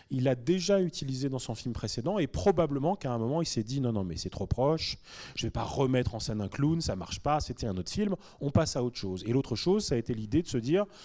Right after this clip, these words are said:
Mais c'est pas Charlot qui doit être aveugle. Charlot doit être amoureux d'une aveugle. » Parce que ce qui est intéressant, c'est que le jour où elle pourra le voir, elle rompra. Et donc c'est ça le drame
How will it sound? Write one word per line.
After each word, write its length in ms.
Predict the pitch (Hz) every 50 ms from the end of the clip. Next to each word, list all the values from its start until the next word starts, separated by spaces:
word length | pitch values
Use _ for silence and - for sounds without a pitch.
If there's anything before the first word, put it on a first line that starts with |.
| - - - - -
Mais 60 | -
c'est 160 | 117 - 180 -
pas 140 | - 165
Charlot 380 | 151 - - 143 139 156 151 139
qui 120 | - -
doit 160 | 104 101 104 104
être 160 | 98 - -
aveugle. 380 | 101 92 95 90 82 90 - - - _ _ _ _ -
Charlot 360 | - - 127 117 117 143 160
doit 200 | 147 135 117 110
être 180 | - - - -
amoureux 480 | - 143 147 143 143 139 127 156 185 175
d'une 180 | 135 131 117 113
aveugle. » 420 | 104 95 98 92 90 95 92 85 - - - - _ _
Parce 160 | - 117 - -
que 80 | -
ce 140 | 117 - -
qui 100 | - 202
est 40 | 180
intéressant, 680 | 147 135 - 127 113 107 101 - - 131 139 170 202 - - - - - - - -
c'est 160 | - - - 120
que 220 | - 127 123 110 113
le 220 | 120 123 127 123
jour 380 | 120 120 131 190 226 220 165 131
où 80 | 127
elle 80 | 117 104
pourra 320 | - - - 135 117 120
le 80 | 113 110
voir, 480 | 101 95 107 127 143 165 170 - - -
elle 140 | 131 120 113
rompra. 580 | 98 110 113 110 - - - - 92 85 - - _ _ _ _ _ - 107
Et 40 |
donc 160 | 113 143 151 -
c'est 100 | - 139
ça 320 | - - 214 185 147 123
le 140 | 113 101 104
drame 400 | 98 113 104 117 123 120 113 110